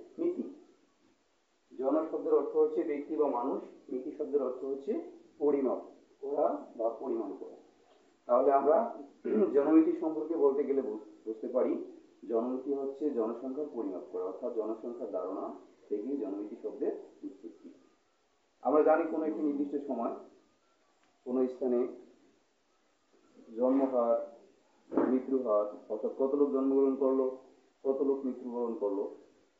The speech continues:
কত লোক স্থানান্তরিত হলো, অর্থাৎ এক স্থান থেকে অন্য স্থানে চলে গেল, আবার কত লোক বিবাহ করলো,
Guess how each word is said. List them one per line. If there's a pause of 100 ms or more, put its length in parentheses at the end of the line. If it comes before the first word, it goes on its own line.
(200)
কত
লোক (320)
স্থানান্তরিত
হলো,
অর্থাৎ (100)
এক
স্থান
থেকে
অন্য
স্থানে
চলে
গেল, (920)
আবার (120)
কত
লোক (800)
বিবাহ
করলো,